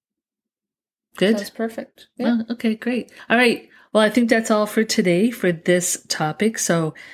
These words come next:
Speaker 1: thank you, thank you, thank you for listening. Visit us at dynamics show dot info. That's D A Y N A M I C S S H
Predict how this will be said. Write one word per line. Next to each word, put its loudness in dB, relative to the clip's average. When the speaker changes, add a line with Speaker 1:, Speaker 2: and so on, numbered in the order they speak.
Speaker 1:
thank 0
you, 2
thank 2
you, 0
thank 0
you 0
for 0
listening. 0
Visit 0
us 0
at 0
dynamics -2
show 2
dot 2
info. 0
That's -4
D 2
A 2
Y 2
N -2
A 2
M 0
I 0
C 0
S 0
S -4
H -6